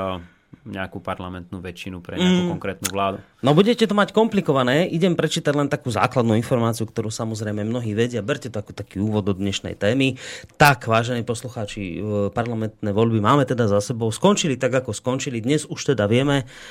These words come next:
Speaker 2: na základe oficiálnych výsledkov, že to dopadlo takto. Strana Smer samozrejme vyhrala, tá získala dvadsaťosem celá dvadsaťosem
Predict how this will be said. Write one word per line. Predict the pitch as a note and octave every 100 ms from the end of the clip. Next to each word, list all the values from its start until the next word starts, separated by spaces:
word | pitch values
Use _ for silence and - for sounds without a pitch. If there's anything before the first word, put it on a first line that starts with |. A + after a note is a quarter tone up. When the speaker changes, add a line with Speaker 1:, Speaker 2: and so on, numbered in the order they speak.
| -
Speaker 2:
na | A#2 B2
základe | C3 B2+ A2+ A2
oficiálnych | A#2 - - A#2+ A#2
výsledkov, | G2+ A#2 - - A#2 G#2
že | B2
to | F3 A#2+
dopadlo | C3+ C3+ A2 G2+ G2+
takto. | A2+ - - -
Strana | - E3 F3
Smer | B2+ D3
samozrejme | C3 B2+ A#2 A#2 G#2+
vyhrala, | F2+ B2+ D#3 C#3+
tá | - A2+
získala | G#2+ A2+ - G#2 G2
dvadsaťosem | A2+ A2+ F#2 C3+ - A#2+
celá | B2 A#2+
dvadsaťosem | G#2 G#2+ A2 G#2 G2+ G#2+